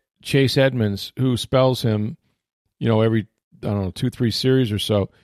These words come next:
And they're getting in the right runs for Chase Edmonds. Um, they're throwing the right, you know, bubble screens to whether it's,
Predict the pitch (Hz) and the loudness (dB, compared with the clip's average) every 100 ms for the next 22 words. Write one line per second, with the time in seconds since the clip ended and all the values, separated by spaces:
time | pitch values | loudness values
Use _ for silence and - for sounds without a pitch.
0 | _ _ _ 147 131 160 139 156 151 156 | _ _ _ -2 -2 -4 0 2 2 0
1 | 151 131 131 139 127 123 110 110 - 107 | 2 2 2 2 2 0 -2 -6 0 0
2 | 98 156 135 - - - _ _ _ _ | 2 -2 -2 -6 -14 -20 _ _ _ _
3 | _ _ - 120 117 117 117 - - 196 | _ _ -2 2 4 2 0 -6 -16 0
4 | 131 131 147 139 139 135 131 127 135 - | 2 2 4 2 4 2 2 4 2 -4
5 | - 143 113 107 - 98 120 120 113 - | -6 0 2 2 -2 2 2 4 0 -2
6 | 127 117 117 117 113 - 117 113 110 107 | -2 0 0 0 -2 -4 -2 0 0 -2
7 | 101 _ _ _ _ _ _ 113 107 107 | -6 _ _ _ _ _ _ 0 2 4
8 | 101 - - - | 2 -2 -12 -14